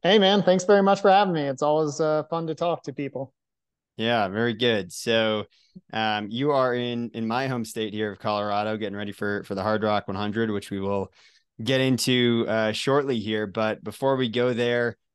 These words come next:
Speaker 2: for anybody that might not be familiar with who you are and your background as an athlete, why don't you just introduce yourself a little bit here and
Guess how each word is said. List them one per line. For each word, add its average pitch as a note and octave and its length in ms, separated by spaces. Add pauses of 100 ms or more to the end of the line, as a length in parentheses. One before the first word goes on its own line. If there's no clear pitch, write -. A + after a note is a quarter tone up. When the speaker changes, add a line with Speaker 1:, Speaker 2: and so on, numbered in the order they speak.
Speaker 2:
for B2 100
anybody A#2 360
that A2+ 420
might A#2 220
not A2+ 180
be A2+ 100
familiar A2+ 520
with G#2+ 200 (200)
who - 120
you A2+ 220
are A#2+ 320
and G#2 320 (420)
your A2+ 160
background A#2 680
as G#2+ 120
an G#2 120
athlete, A#2 560 (320)
why A2+ 100
don't A#2 80
you A2+ 60
just A2+ 160
introduce A2+ 420
yourself A2+ 380
a - 20
little A2 220
bit A2+ 180
here A#2+ 320
and A2+ 280